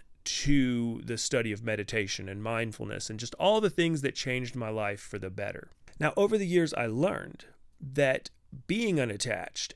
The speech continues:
and, you know, being mindful and having equanimity towards things does not suppress your emotions. It does not take them away from you.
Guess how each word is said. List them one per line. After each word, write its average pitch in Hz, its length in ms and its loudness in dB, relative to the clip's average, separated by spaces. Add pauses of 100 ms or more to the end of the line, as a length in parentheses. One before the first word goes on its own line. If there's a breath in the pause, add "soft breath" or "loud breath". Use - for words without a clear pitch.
and, 120 600 -4
you 123 100 -6
know, 110 160 -6 (140)
being 160 280 4
mindful 110 520 -2
and 113 180 -6
having 139 420 -2
equanimity 131 560 -2
towards 110 280 -4
things 104 240 -8 (360 loud breath)
does 240 320 8
not 240 300 4
suppress 156 460 2
your 135 100 0
emotions. 123 460 0
It 127 180 -4
does 170 300 2
not 170 260 2
take 147 240 -2
them 131 140 0
away 120 240 2
from 107 260 -10
you. 104 260 -4